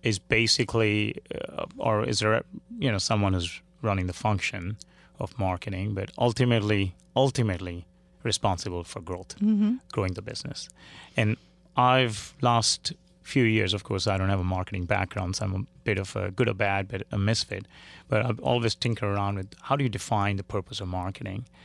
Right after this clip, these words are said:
Speaker 1: And I've always struggled with, um,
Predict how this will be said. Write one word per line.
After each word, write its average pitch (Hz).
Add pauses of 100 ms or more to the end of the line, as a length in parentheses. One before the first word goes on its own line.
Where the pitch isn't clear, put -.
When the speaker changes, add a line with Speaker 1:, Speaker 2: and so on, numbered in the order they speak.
(360)
Speaker 1:
And 117
I've 110
always 135
struggled 113
with, 101 (580)
um, 98